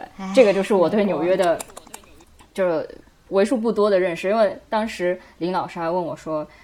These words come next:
Speaker 2: 他说：“你要跟我去那个纽约玩吗？”他说：“但是呢，有可能那个你会受不了，因为地铁里面很臭，有尿骚味，就是很脏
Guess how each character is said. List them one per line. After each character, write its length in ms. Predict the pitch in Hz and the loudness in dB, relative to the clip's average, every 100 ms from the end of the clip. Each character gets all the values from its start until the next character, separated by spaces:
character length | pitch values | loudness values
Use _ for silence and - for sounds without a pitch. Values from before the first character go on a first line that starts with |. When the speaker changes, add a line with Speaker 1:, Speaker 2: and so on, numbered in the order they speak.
| - | -16
Speaker 2:
他 80 | 160 | -14
说 340 | 156 160 160 185 - | -6 -4 -4 -8 -18
：“你 100 | - | -4
要 100 | 180 | -2
跟 160 | 175 214 | 0 -2
我 140 | 202 | -4
去 420 | 202 214 185 165 135 | -4 -4 -4 -4 -8
那 120 | 185 | -8
个 140 | 165 160 | -4 -4
纽 240 | 156 139 | -6 -6
约 100 | 185 | -4
玩 240 | 208 185 | -2 -4
吗？” 140 | 147 165 | -8 -10
他 40 | 175 | -12
说 160 | 180 180 | -10 -6
：“但 140 | 240 | -6
是 160 | 220 196 | -6 -8
呢， 220 | 175 165 - | -8 -10 -14
有 160 | - 170 | -6 -6
可 220 | 190 185 | -6 -12
能 260 | 139 156 160 - - | -12 -10 -12 -16 -12
那 160 | 180 | -10
个 220 | 151 - - | -8 -10 -10
你 80 | |
会 140 | 156 190 | -10 -10
受 180 | - 220 | -6 -6
不 120 | 175 | -6
了， 260 | 156 - - | -8 -8 -12
因 160 | 175 180 | -10 -8
为 200 | 170 156 - - | -6 -8 -12 -12
地 140 | - | -8
铁 180 | 208 175 | -6 -6
里 100 | 165 | -6
面 180 | 151 165 | -6 -8
很 280 | - 170 - | -10 -14 -14
臭， 380 | - - 196 - - _ | -16 -10 -10 -10 -20 _
有 260 | 170 151 135 | -4 -4 -4
尿 200 | 196 180 | -4 -4
骚 260 | 160 180 175 | -4 -4 -2
味， 300 | 175 156 - - - | 0 -4 -8 -20 -18
就 80 | - | -10
是 240 | 170 196 202 | -10 -6 -6
很 260 | - 156 | -6 -10
脏 480 | 143 196 165 170 175 | -6 -2 -2 -4 -10